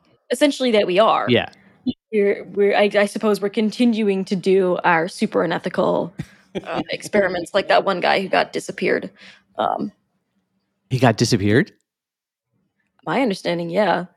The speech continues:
Speaker 2: The scientist who
Speaker 1: Yeah.
Speaker 2: did this with the twins? Or somebody
Speaker 1: Yeah.
Speaker 2: else? Oh.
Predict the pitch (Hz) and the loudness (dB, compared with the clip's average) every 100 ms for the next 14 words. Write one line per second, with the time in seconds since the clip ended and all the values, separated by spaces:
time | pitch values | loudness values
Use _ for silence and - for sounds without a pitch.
0 | _ 135 123 127 117 110 123 113 120 107 | _ 0 4 4 4 2 0 2 2 2
1 | 110 - 107 104 117 123 - - _ _ | 2 2 0 0 2 0 -2 -8 _ _
2 | _ _ _ _ _ - 120 107 120 107 | _ _ _ _ _ -2 0 2 2 2
3 | 104 101 - - _ - 127 117 | 2 0 -4 -10 _ 2 4 2